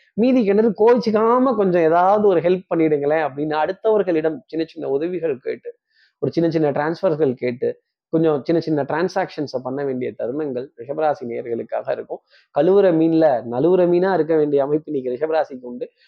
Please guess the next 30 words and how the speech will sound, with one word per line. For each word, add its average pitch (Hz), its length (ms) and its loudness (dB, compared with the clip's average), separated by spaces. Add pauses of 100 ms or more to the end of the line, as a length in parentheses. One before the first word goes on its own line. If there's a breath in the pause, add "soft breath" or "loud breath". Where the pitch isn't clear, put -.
ஒரு 151 300 2
பாதி 196 340 2
உமையவள், 156 520 2 (160)
ஒரு 123 260 -4
பாதி 175 360 2
திருமகள். 139 500 -2 (280)
அப்போ 139 760 2 (160)
செய்யணுங்கிற 220 480 2
மனசு 170 380 -2
இருக்கு, 139 360 0
ஆனா 160 360 -2
எதிர்காலத்தை 196 580 0
பத்தின 147 300 -10
ஒரு 131 120 -4
சின்ன 139 240 -8
பயம் 127 280 -12
இருக்கும். 117 220 -14
"சார், 147 280 -2 (300)
இது 110 200 -6
செலவாயிட்டுதுன்னா 147 480 2
என்ன 143 260 -2
பண்றது?" 127 420 -2 (260)
கொஞ்சம் 190 460 0 (460)
கால்குலேஷன் 175 580 0
பண்ணி, 123 300 -2
வரவு 143 280 2
செலவு 131 320 -2
பார்த்து 143 360 -4
பார்த்து 160 260 -4
செலவு 143 300 -4